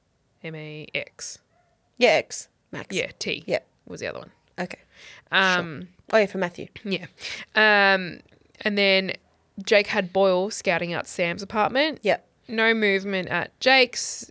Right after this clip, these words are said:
Speaker 1: He, Boyle saw Sam, left his post, you know, <sighs> ended up
Speaker 2: Knew
Speaker 1: being
Speaker 2: it
Speaker 1: a
Speaker 2: was gonna
Speaker 1: dead
Speaker 2: go wrong.
Speaker 1: end. Yeah, we all knew it.
Speaker 2: Yeah.
Speaker 1: Ends up, Jake comes back and it's on fire.
Speaker 2: Yep.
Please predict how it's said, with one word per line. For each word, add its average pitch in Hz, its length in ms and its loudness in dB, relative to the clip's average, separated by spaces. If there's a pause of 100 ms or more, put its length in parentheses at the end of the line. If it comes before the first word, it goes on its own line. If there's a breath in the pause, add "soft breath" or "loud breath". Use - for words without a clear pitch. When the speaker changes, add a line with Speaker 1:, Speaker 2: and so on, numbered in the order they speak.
(120)
Speaker 1:
He, 185 280 -6 (220)
Boyle 170 220 2
saw - 120 -8
Sam, 233 440 4 (240 loud breath)
left 294 200 2
his 214 120 0
post, 220 580 2 (680 loud breath)
you 311 80 2
know, 196 220 6 (240 loud breath)
<sighs> - 220 -10
ended 196 160 0
up 196 60 0
Speaker 2:
Knew 202 60 0
Speaker 1:
being 226 80 8
Speaker 2:
it - 20 8
Speaker 1:
a 208 40 4
Speaker 2:
was 196 100 0
gonna 190 140 8
Speaker 1:
dead 208 140 6
Speaker 2:
go 247 40 8
wrong. - 160 8
Speaker 1:
end. 240 540 2 (340 loud breath)
Yeah, 180 160 4
we 185 100 4
all 202 160 6
knew 147 220 -4
it. 160 200 2 (320)
Speaker 2:
Yeah. 156 160 0
Speaker 1:
Ends 208 200 2
up, - 180 0
Jake 175 220 2
comes 170 200 -12
back 156 220 -8
and 170 80 -14
it's - 80 -14
on - 100 -10
fire. - 440 -8
Speaker 2:
Yep. - 240 0